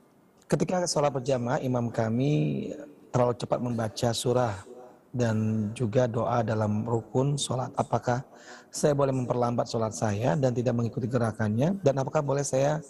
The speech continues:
menyelesaikan bacaan Al-Fatihah, bacaan rukun,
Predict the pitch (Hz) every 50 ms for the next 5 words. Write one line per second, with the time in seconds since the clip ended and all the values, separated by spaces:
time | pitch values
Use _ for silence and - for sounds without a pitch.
0 | - - - - - - - - _ _ - 151 139 135 143 139 - 151 - 170
1 | 151 143 127 127 123 - - 127 127 123 123 123 - - 120 117 110 - 117 113
2 | - 113 107 127 151 175 202 - - - 123 120 110 - 117 113 107 113 120 113
3 | - - - - 120 117 120 120